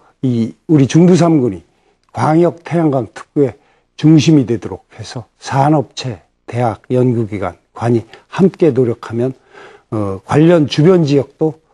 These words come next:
어, 태양광 클러스터를 구축하는 셈이 되기 때문에 같이 발전해 나갈 수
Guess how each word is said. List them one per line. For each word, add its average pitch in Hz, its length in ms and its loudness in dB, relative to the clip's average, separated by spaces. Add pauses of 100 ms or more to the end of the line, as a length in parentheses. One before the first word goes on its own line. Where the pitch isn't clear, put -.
(140)
어, 92 420 -8 (500)
태양광 165 400 0
클러스터를 147 720 -2 (320)
구축하는 127 560 -6
셈이 110 320 -8
되기 107 180 -10
때문에 101 460 -14 (440)
같이 135 520 -2 (160)
발전해 123 500 -4
나갈 104 300 -4
수 - 200 -12